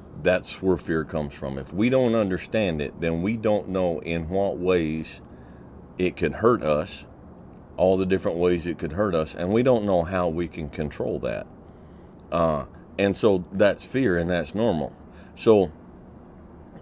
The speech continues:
<clears throat> so one of the things that will, will help you, uh, getting a hold of the fear with your horse is just knowledge. Um, if, uh, if we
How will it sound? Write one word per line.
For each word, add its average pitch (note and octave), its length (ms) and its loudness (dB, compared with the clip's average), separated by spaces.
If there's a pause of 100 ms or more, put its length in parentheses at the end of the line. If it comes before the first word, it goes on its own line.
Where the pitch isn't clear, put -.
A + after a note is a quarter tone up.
(280)
<clears throat> - 460 -6
so C3 160 4
one B2+ 280 6
of D#3+ 100 4
the A#2 120 0
things F2+ 500 -2 (360)
that F#2 300 2 (1040)
will, G#2 420 2 (320)
will G2 320 4
help A#2+ 500 2 (180)
you, E2+ 500 -2 (800)
uh, D#2 240 0
getting F#2+ 400 0
a G#2+ 60 -2
hold G2 380 2
of E2 160 -2
the D#2+ 80 -4
fear G#2+ 300 0
with E2+ 180 -4
your F2 160 -2
horse F2+ 400 -4
is F#2 160 -4
just G2+ 280 -8
knowledge. F2 580 -6 (1000)
Um, D2+ 420 -4 (520)
if, F2+ 400 2
uh, D#2+ 340 2
if F2 220 -2
we A2 640 2